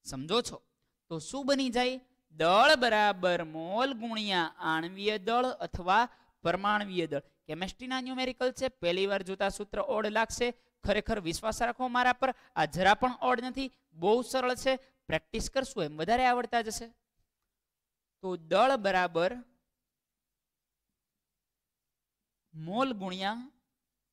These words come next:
અણુ હોય તો આણ્વીય દળ અથવા પરમાણુ હોય તો પરમાણવીય દળ. ક્લિયર? પતી ગયું.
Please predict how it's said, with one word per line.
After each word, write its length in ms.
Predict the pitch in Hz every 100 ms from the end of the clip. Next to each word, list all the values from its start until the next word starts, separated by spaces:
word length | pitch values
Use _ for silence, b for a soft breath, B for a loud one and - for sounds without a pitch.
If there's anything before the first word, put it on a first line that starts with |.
| _ _ _ _ _ _ _ -
અણુ 180 | 147 185
હોય 280 | 185 180 180
તો 280 | 185 170 -
આણ્વીય 460 | 151 160 180 202 208
દળ 300 | 240 269 294 _ _ _ _ _ _ _ _ _ _ _ _ _ _ _ _ _ -
અથવા 400 | 185 - 277 277
પરમાણુ 600 | 277 185 185 190 190 185
હોય 220 | 170 165
તો 160 | - 180
પરમાણવીય 720 | - 240 254 262 269 254 247
દળ. 200 | 233 233 233 _ _ _ _ _ _ _ _ _ _ _ _ _ _ _ _ _ _ _
ક્લિયર? 340 | 165 190 254 262 _ _ _ _ _ _ _ -
પતી 220 | 285 302
ગયું. 200 | 233 254